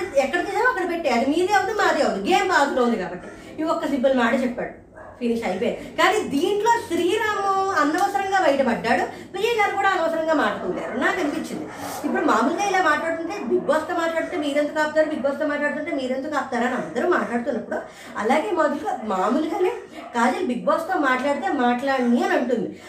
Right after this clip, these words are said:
అంతే, ఇంకా చూసుకోండి, అగ్గి మీద గుగ్గిలం అయిపోయి, తప్పమని రేజ్ అయిపోయి,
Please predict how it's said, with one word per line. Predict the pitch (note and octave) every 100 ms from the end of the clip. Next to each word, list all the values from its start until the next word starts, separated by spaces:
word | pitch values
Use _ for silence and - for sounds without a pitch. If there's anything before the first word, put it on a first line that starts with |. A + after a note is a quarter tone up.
| -
అంతే, | C4+ E4 E4+ G4
ఇంకా | E4+ E4 E4+
చూసుకోండి, | D#4 D#4+ - F#4+ C#4+
అగ్గి | A#3 - D#4
మీద | F#4 F4+
గుగ్గిలం | C4+ B3 D#4 F#4
అయిపోయి, | F#4 F#4 F#4+
తప్పమని | - C4 - D4+ F4+ F4+
రేజ్ | D4+ D#4+
అయిపోయి, | F4 E4+ E4